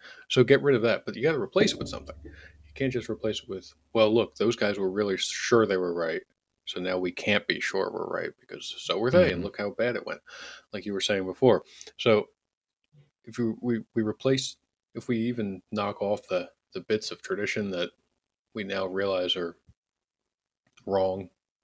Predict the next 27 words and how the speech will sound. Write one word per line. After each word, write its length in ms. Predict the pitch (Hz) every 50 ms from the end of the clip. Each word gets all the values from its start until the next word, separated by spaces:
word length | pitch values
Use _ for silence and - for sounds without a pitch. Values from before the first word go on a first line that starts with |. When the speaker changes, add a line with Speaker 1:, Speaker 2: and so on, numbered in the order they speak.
| _ _ _ _ _ _ _ _ _ - - - _ _ _ _ _ _ _ _ -
Speaker 1:
we 100 | 110 113
gotta 200 | - 131 131 120
replace 360 | 107 - - 120 120 - -
them 100 | - 87
with 100 | 85 -
something, 400 | - - - - - - - -
and 80 | - -
you 80 | 95 -
have 100 | - -
to 80 | -
build 280 | - - 110 101 101 101
up 200 | 98 92 - _
the 160 | - - 98
rest 340 | 85 92 98 101 - - -
of 80 | - -
it 180 | 64 62 - -
and, 280 | - - - - - - - -
and, 220 | - - - - - _ _ _ _ _ _ _ _ _ _ _ _
you 80 | - 101
know, 60 | 92
replace 380 | 92 90 - - 113 110 104 -
that 200 | 110 107 110 107
with 200 | 101 92 - -
a, 160 | 90 87 85 _ _ _ - - - - _ _ _ -
a 60 | 98
belief 400 | 98 101 101 98 98 98 - -
in 280 | 101 92 90 90 87 87